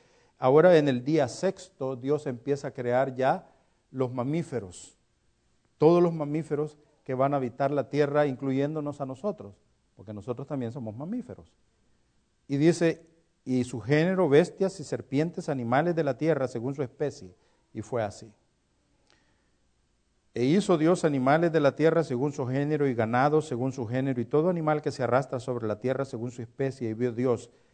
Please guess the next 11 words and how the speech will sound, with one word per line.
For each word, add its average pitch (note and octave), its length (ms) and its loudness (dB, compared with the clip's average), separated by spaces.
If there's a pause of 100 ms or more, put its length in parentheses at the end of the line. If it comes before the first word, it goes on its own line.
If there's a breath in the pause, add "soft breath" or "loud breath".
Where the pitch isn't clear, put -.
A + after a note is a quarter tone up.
(220 soft breath)
que A2 200 0
era A#2 340 0 (580)
bueno. F2+ 420 -12 (1600)
Si A#2 100 -12
ustedes A3+ 320 2
se A#3 80 -6
fijan, E3+ 400 -2
es E3+ 140 -4
interesante D#3 720 0
porque C#3+ 340 -8
cuando B2 760 -2